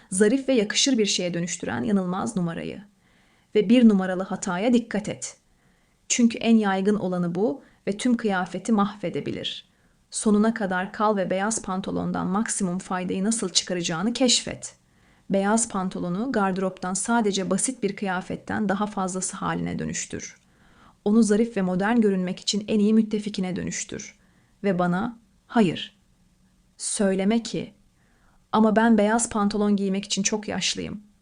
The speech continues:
veya karnım var." Hiç de değil. Hepimiz beyaz pantolonla muhteşem görünebiliriz. Sadece nasıl yapacağını bilmen gerekiyor. Her şeyden önce çok önemli bir şey bilmeni istiyorum. Beyaz pantolon,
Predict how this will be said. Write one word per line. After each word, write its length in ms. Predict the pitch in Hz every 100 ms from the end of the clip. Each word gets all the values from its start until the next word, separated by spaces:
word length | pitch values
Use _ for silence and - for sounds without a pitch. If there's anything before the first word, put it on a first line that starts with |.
| _ 175
veya 380 | 190 202 208 220
karnım 460 | 262 220 196 180
var." 320 | 160 - - - _ _ _ _
Hiç 280 | - 453 -
de 120 | 311
değil. 340 | 269 240 180 - _ _ _ _ -
Hepimiz 460 | 233 240 226 240
beyaz 340 | 208 214 226 -
pantolonla 500 | 214 202 185 175 214
muhteşem 560 | 208 202 190 208 202
görünebiliriz. 800 | 190 180 185 180 156 127 - - _ _ _ _
Sadece 460 | - 220 196 190 214
nasıl 260 | 226 214
yapacağını 480 | 185 175 185 185 214
bilmen 340 | 214 175 160 165
gerekiyor. 680 | 160 - - - - - _ _ _ _ _ _ _ _ _
Her 220 | - 381 494
şeyden 360 | - 285 247
önce 200 | 214 202
çok 240 | 220 302 294
önemli 300 | 233 226 226
bir 40 |
şey 300 | 214 208 196
bilmeni 300 | 180 170 165
istiyorum. 640 | 175 - - 160 - - - _ _ _ _ _
Beyaz 360 | 190 196 254 -
pantolon, 580 | 214 196 180 - -